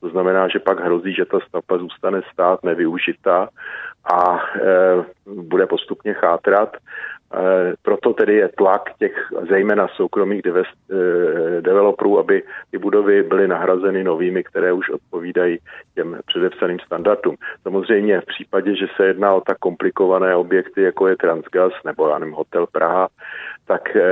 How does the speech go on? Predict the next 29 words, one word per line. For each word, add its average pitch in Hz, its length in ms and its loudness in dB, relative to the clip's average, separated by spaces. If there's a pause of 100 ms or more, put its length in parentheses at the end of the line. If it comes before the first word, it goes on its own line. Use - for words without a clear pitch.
(140)
je, 92 520 2
eh, 92 800 -2
levnější 95 720 0
takovou 92 460 0
budovu 95 400 0
nahradit 90 540 0
novostavbou, 90 800 0 (320)
než 92 160 -4 (300)
se 87 100 0
ji 90 80 -4
pokoušet, 90 540 -2 (120)
eh, - 40 -18 (240)
složitě 85 500 -8 (220)
zachránit. 92 540 -2 (360)
Takže 101 220 -2
je 113 100 4
to 123 120 2
takové 113 380 2
dilema. 107 640 2 (440)
Eh, 92 200 2
památkáři 104 800 0
by 95 200 0
asi - 340 -2
měli 98 360 2
skutečně 98 560 -4
vytipovat 95 640 0
ty 107 100 2
nejvýznamnější 95 800 -2
objekty 95 560 -2